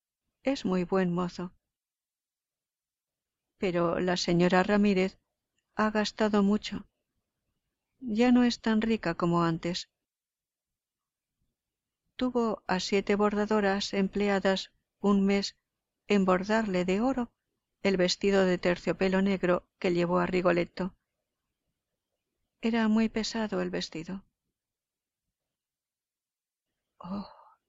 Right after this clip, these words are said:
¿y Teresa Luz? Lindísima. Teresa Luz. Bueno, la boca.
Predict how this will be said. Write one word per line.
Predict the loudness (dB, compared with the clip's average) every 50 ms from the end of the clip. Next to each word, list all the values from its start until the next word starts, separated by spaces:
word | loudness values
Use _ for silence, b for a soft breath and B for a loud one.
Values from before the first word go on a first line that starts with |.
| _ _ _ _ _ _ _ _ _ _ _ _ _
¿y | -4 -2 -2 -2 -4
Teresa | -8 _ -6 -6 -4 -2 -4 -4 -4 -6 -6 -4 -4 -2 -2
Luz? | 0 0 0 -2 -2 -6 _ -20 -20 _ _ _ _ _ _ _ _ _ _ _ _ _ _ _ _ _ _ _ _ _ _ -4
Lindísima. | 0 0 2 2 2 0 0 -2 -4 -4 -4 -8 -8 -6 -4 -4 -4 -6 -8 _ _ _ _ _ _ _ _ _ _ _ _ _ _ _ _ _ _ _ _ _ _ _ _ _ _ _ _ _ _ _ _ _ _ _ _ -4
Teresa | -2 -2 0 -2 -2 -2 -4 -4 -4
Luz. | -2 0 0 0 0 -2 -4 -8 -12 -18 -20 _ _ _ _ _ _ _ _ _ _ _ _ _ _ _ _ _ _ _ _ _ _ _ _ _ _ _ _
Bueno, | -10 -6 -4 -4 -2 -2 -4 -6 -6 -10 _ _ _ _ _ _ _ _ _ _ _ _ _ _ _
la | -6 -6 -4 -4 -4
boca. | -6 -6 -8 -8 -12 -18 -18 -20 _